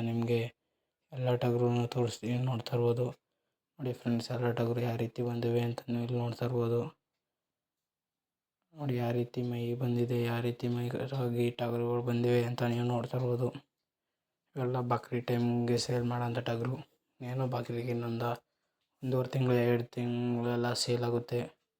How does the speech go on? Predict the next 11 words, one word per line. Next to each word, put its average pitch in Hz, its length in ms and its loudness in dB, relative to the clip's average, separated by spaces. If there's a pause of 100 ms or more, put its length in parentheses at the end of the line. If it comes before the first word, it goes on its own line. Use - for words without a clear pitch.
(880)
ನೋಡಿ 120 220 -2
ಯಾವ 117 120 0
ರೀತಿ 120 260 -4
ಬಂದಿವೆ 120 400 0
ಅಂತ. 117 180 -2 (3250)
ನೋಡಿ 131 140 -2
ಇವೆಲ್ಲ 120 280 -2
ಒಂದು 120 240 -2
ಅಮೆ-, 120 480 -2
ಅಮೆಗಿ-, 123 600 0 (360)
ಅಮೆಗಿಡ್ 123 400 2